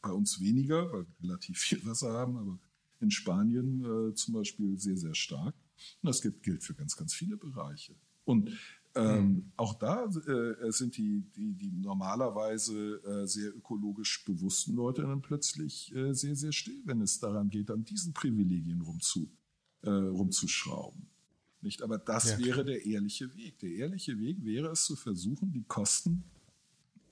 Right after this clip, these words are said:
Speaker 1: die wir da, die wir durch unser Handeln der Umwelt, äh, äh, äh, auferlegen, möglichst korrekt abzuschätzen und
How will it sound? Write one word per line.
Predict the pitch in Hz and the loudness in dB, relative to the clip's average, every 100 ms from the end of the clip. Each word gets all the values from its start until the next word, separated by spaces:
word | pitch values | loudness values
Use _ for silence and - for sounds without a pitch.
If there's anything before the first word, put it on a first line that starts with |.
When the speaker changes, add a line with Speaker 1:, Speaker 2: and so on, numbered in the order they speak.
| _ - - | _ -10 0
Speaker 1:
die | 120 | 4
wir | 120 | 4
da, | 107 101 98 - _ _ _ _ - | 4 4 2 -4 _ _ _ _ -16
die | 107 131 | -8 -4
wir | 143 | -2
durch | 131 117 | -2 -2
unser | 110 107 92 | -2 -2 0
Handeln | 110 139 147 | 0 0 0
der | 113 - | -2 0
Umwelt, | 139 143 104 92 90 110 | 2 4 2 0 -2 -6
äh, | |
äh, | 95 92 85 | -4 -4 -6
äh, | 85 90 87 - 90 85 80 98 82 | -8 -8 -8 -10 -10 -10 -8 -8 -4
auferlegen, | - 175 104 80 76 82 139 - _ _ _ | -2 -2 -2 -2 -2 -2 -4 -6 _ _ _
möglichst | 208 117 156 - 160 - - - - _ _ _ _ - | 0 4 4 4 2 0 -2 -16 -20 _ _ _ _ -2
korrekt | 117 101 104 - | 2 2 0 -2
abzuschätzen | - - - - 160 160 - 190 226 - _ _ _ _ _ | -2 0 0 2 0 0 2 2 2 -4 _ _ _ _ _
und | - | -2